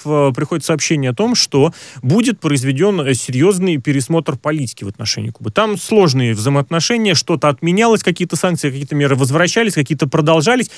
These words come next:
И вот очень любопытный инсайт от местных сми о том, что Куба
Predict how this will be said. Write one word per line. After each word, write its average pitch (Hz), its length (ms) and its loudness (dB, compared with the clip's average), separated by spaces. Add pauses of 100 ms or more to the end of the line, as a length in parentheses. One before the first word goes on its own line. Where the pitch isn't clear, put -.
(240)
И 170 80 2
вот 190 180 2
очень 220 260 0
любопытный 156 720 0
инсайт 147 460 0
от 117 120 -10
местных 147 400 -4
сми 262 220 -2
о 196 80 2
том, 165 180 -4
что - 240 -6
Куба 208 540 0